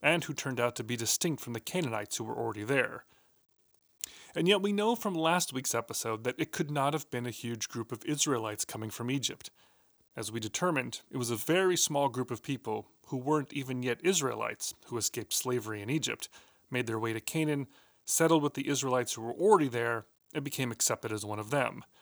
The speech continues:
They became one of the tribes, the tribe of Levi.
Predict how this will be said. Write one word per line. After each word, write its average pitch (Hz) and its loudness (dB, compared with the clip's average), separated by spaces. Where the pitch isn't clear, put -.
They 160 0
became 147 0
one 113 0
of 104 -6
the 110 -8
tribes, - -2
the - -10
tribe 98 -2
of 107 -8
Levi. - -2